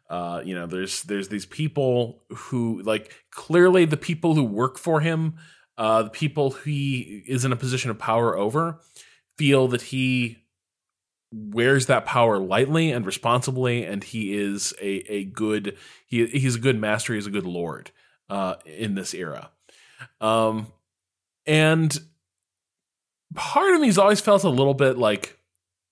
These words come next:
I don't know, are we supposed to be so grateful that, like, this rich as fuck guy has basic good manners to the people, like, farming on his land that he's <laughs> taking rents from?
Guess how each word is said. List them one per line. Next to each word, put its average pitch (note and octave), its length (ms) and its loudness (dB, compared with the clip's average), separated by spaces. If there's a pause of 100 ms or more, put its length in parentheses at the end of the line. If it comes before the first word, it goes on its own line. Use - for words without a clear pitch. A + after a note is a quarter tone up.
(120)
I D3 60 2
don't D#3 100 2
know, C3+ 80 4
are G#2+ 60 2
we A#2+ 100 0
supposed D3 200 0
to D3+ 40 -6
be D3 40 0
so D3 160 2
grateful G#2 600 -2
that, G#2 180 -4
like, G#2+ 200 0
this A2+ 200 -6
rich G#2+ 320 -6
as A2 120 -4
fuck G#2 400 -2 (500)
guy G#2+ 400 4
has G#2 340 0
basic G2+ 520 -4
good F#2+ 200 -4
manners F#2+ 520 -4
to G2 540 -4 (360)
the G2+ 60 -4
people, A2 540 -4
like, G#2+ 340 -4
farming A#2 500 2
on A2 200 2
his A#2+ 200 0
land A2 320 2
that A2 40 -10
he's A#2+ 160 -4
<laughs> - 0 -
taking E3+ 380 2
rents B2+ 300 2
from? C3+ 420 2